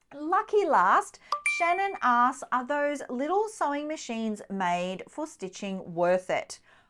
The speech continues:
I'm not entirely sure which little machines made for stitching she means, but I have a feeling she means the handheld ones.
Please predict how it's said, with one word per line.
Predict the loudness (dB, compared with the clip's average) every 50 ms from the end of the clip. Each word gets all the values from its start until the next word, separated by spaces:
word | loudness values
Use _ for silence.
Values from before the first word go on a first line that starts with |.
| _ _ _ 2
I'm | 2 4 4 2
not | 2 0 -2 -4 -6
entirely | -10 -10 -8 -4 -2 0 0 0 0 -2 -6
sure | -4 -2 0 0 0 0
which | -2 -4 -4 -6 -6 -8 -12 -16 -12
little | -6 -4 -2 -2 0 -2 -2
machines | -4 -6 -8 -8 -8 -6 -6 -6 -6 -6 -6 -6
made | -6 -6 -6 -8
for | -12 -14
stitching | -14 -14 -16 -14 -12 -10 -12 -10
she | -10 -10 -10
means, | -8 -8 -8 -8 -10 -12 -14 -16 -20 -20 _ -2
but | 2 2
I | 4
have | 4 2
a | 0
feeling | -4 -4 -2 -2 0 0 0 0 -2
she | -4 -4 -6
means | -4 -4 -4 -4 -6 -6 -8
the | -10 -10
handheld | -8 -8 -6 -4 -4 -4 -4 -6 -6 -6 -6 -6 -6
ones. | -6 -4 -4 -4 -6 -10 -16 -18